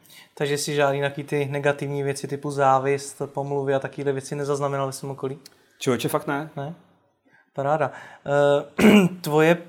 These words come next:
Speaker 1: původní vlastně plány byly, že Skypicker bude vyhledávač letenek v Evropě.
Speaker 2: Mhm.
Speaker 1: Kdy ti tak nějak, eh, došlo to, že by to mohlo mít globální úspěch?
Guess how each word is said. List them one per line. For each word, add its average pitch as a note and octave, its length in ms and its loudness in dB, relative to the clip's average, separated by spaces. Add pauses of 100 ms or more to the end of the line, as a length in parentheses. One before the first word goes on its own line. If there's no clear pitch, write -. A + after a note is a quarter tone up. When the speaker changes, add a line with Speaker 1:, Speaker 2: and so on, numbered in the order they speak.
Speaker 1:
původní F3 420 4
vlastně F3+ 260 0
plány E3+ 360 2
byly, E3+ 640 2
že E3 140 -2
Skypicker E3 460 -2
bude E3+ 260 0
vyhledávač E3 500 2
letenek E3+ 260 -2
v - 100 -12
Evropě. D3+ 400 -4 (460)
Speaker 2:
Mhm. D3 340 4
Speaker 1:
Kdy D#3 180 0
ti F3 120 -4
tak A3+ 200 0
nějak, F3 260 2
eh, D#3 220 4
došlo D3+ 360 -2
to, D3+ 140 -2
že C#3+ 220 0
by C#3+ 180 -4
to C#3 100 -6
mohlo C#3 160 -4
mít C#3 120 -6
globální B2+ 460 0
úspěch? B2 320 -14